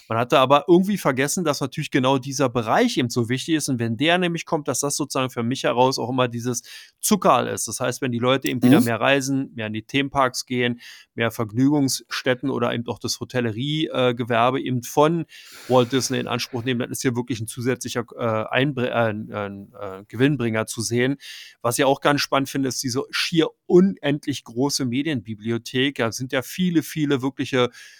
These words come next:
Speaker 1: potenzielle Blockbuster-Kandidaten da, die man halt auch in der letzten Zeit natürlich sehr massiv und häufig verwertet hat. Klar, teilweise auch vielleicht zu viel,
Speaker 2: Mhm.
Speaker 1: das war immer wieder die Kritik. Wir hatten ja die zwei massive oder zu hohe Rohrkrepierer auch gesehen,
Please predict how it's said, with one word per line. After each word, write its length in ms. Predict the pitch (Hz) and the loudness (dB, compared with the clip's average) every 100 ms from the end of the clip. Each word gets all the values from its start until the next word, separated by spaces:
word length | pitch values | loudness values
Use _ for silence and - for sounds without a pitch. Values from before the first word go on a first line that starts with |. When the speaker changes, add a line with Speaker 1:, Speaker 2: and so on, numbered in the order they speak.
| _ _ | _ _
Speaker 1:
potenzielle 680 | - 151 156 143 - 127 123 | -2 0 2 0 0 0 0
Blockbuster-Kandidaten 1400 | 107 127 160 - 139 143 - 135 - 131 123 117 123 - 107 | 0 0 0 0 0 0 -2 -2 -2 -2 0 0 0 -2 0
da, 200 | 120 131 | 2 2
die 140 | 120 | 0
man 160 | 120 107 | -4 -2
halt 240 | 113 117 | -2 -2
auch 180 | 117 110 | -4 -4
in 80 | 120 | -2
der 120 | 113 | -2
letzten 260 | 117 - | -4 -6
Zeit 240 | 120 120 113 | -6 -4 -4
natürlich 320 | 110 117 - | -4 -8 -6
sehr 320 | 110 120 120 | -2 0 -2
massiv 600 | 131 113 107 - 160 175 | -4 -4 -4 -4 -2 -2
und 180 | 123 113 | -4 -4
häufig 440 | 110 127 127 120 - | 2 2 2 -6 -4
verwertet 580 | 110 104 110 170 202 | -6 -4 -4 -4 -2
hat. 200 | 175 165 | -4 -4
Klar, 300 | - 117 135 | -2 2 4
teilweise 400 | 165 131 120 120 | 2 0 0 2
auch 100 | 117 | 0
vielleicht 280 | - 120 117 | -4 -6 -6
zu 100 | - | -8
viel, 320 | 117 - 165 | -14 -6 2
Speaker 2:
Mhm. 60 | - | 2
Speaker 1:
das 120 | 117 | 2
war 80 | 123 | -2
immer 220 | 120 117 | -2 -4
wieder 140 | 113 113 | -4 -6
die 100 | 113 | -6
Kritik. 480 | 117 - 185 190 - - - - | -10 -6 -2 -2 -6 -20 -20 -16
Wir 140 | - 113 | 0 0
hatten 120 | 107 | 2
ja 100 | 123 | 0
die 100 | 120 | -2
zwei 260 | - 117 113 | 0 -2 0
massive 600 | 110 - 156 127 123 123 120 | -2 -4 -4 2 2 2 0
oder 200 | 113 107 | -2 -4
zu 160 | - - | -8 -4
hohe 260 | 131 127 | 4 4
Rohrkrepierer 920 | 120 110 123 160 - 147 156 143 139 | 4 0 0 0 -2 -8 -4 -2 0
auch 200 | 131 131 | -2 -4
gesehen, 420 | 135 113 131 135 | -6 -2 0 0